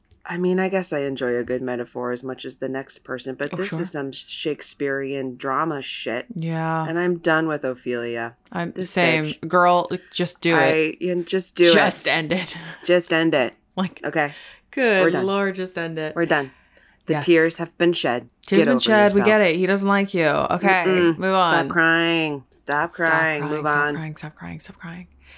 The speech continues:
Speaker 2: Yes, it is a dreary, it is a dreary week, it seems. I am so tired. I'm so
Speaker 1: Mm-hmm.
Speaker 2: tired.
Speaker 1: Mm-hmm.
Speaker 2: Um, and so the only thing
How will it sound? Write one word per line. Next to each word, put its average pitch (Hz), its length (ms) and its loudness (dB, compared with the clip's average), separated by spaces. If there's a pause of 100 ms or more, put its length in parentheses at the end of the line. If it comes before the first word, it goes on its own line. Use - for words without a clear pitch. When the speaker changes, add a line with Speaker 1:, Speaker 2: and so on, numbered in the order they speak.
(760)
Speaker 2:
Yes, - 360 -6
it 175 120 -6
is 175 120 -4
a 180 60 -4
dreary, 247 540 -2
it 202 200 0
is 196 140 2
a 208 80 2
dreary 247 880 2
week, 160 800 -4
it 165 180 -6
seems. 151 840 -4 (420)
I 190 720 0
am 180 160 -4
so 185 680 0
tired. - 640 -8 (220)
I'm - 120 -20
so 165 500 -6
Speaker 1:
Mm-hmm. 147 200 -10
Speaker 2:
tired. - 360 -12 (500)
Speaker 1:
Mm-hmm. 151 360 -10
Speaker 2:
Um, 160 680 -4 (1200)
and 196 260 0
so 262 400 0
the 247 260 -4
only 311 440 0
thing 208 840 -2